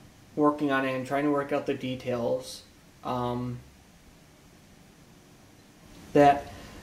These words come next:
Bas-, basically the, this, the, the ideas of the proof can be found elsewhere, and I, like, I had to resort to looking this up, so I looked it up.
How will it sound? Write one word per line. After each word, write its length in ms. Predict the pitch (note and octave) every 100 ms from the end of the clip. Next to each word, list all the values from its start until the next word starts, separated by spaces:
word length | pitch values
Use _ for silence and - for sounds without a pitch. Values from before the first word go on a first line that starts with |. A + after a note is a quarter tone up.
| -
Bas-, 240 | G#3 A#3+
basically 580 | - A3 B3+ B3+ A#3 G3+
the, 400 | F#3 F#3 E3 D#3 D3+ - - - - -
this, 300 | - F3 E3+
the, 600 | E3+ D#3+ D3 C#3+ C3+ C3+ B2+ -
the 400 | D3 C#3 C3+ - - - - - - - - - -
ideas 560 | D3+ D3 E3 G#3 G#3
of 220 | F#3+ D#3
the 60 | D3+
proof 440 | - - D3 C3+ -
can 280 | - C#3+
be 160 | D#3+ G3
found 640 | - D#3 D3 C#3+ C#3 C#3 - -
elsewhere, 440 | C#3+ D3 C3 B2
and 120 | B2
I, 120 | B2
like, 260 | B2+ B2+ B2+ C3+ -
I 120 | C#3
had 240 | C#3 D#3
to 340 | D#3+ C#3+ C3 D3
resort 380 | D3 B2+ C3 B2+
to 60 | B2
looking 320 | B2 - A#2+
this 200 | B2 -
up, 360 | D#3+ D#3 - - - - -
so 160 | C3
I 60 | B2
looked 260 | C#3 E3
it 100 | E3
up. 300 | C#3+ C#3 C#3+